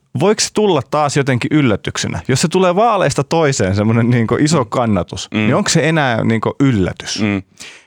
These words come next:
Speaker 2: Mä ajattelen, että tässä on kaksi asiaa. Toinen on se, että, että näissä tota, tätä keskusteluhan vääristää aina se, että näissä eduskuntavaalien väleissä olevissa vaaleissa perussuomalaiset suoriutuu aina huonommin, koska
Speaker 1: Mm.
Speaker 2: perussuomalaisten kannattajia ei,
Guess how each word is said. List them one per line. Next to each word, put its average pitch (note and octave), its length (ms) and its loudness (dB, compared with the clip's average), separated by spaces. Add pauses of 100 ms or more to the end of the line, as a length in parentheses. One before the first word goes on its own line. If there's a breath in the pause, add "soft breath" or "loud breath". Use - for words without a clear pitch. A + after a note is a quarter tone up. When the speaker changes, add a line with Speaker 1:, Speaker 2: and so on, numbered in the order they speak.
Speaker 2:
Mä D3+ 260 -2
ajattelen, F#3 280 -4
että A#2+ 140 -4
tässä A#2+ 260 -4
on A2+ 60 -4
kaksi - 300 -4
asiaa. E2+ 400 -4 (140)
Toinen C#3 320 -2
on G2 100 -2
se, G2+ 300 -2
että, F2+ 340 -8 (140)
että G2 280 -4
näissä G2 320 -6
tota, F#2+ 380 -4
tätä G#2+ 160 -6
keskusteluhan F#2+ 680 -6
vääristää F2+ 560 -6
aina F2 160 -4
se, F2 200 -4
että F2 200 -10
näissä F#2 340 -6 (200 loud breath)
eduskuntavaalien F#2 880 -2
väleissä G#2+ 440 -4
olevissa E2 400 -6
vaaleissa E2+ 400 -4
perussuomalaiset F2 680 -6
suoriutuu E2+ 460 -4
aina F2 280 -4
huonommin, G2 560 -4
koska B2 220 -2
Speaker 1:
Mm. G#2 60 -4
Speaker 2:
perussuomalaisten G#2 720 -4
kannattajia F#2+ 640 -6
ei, F#2 300 -2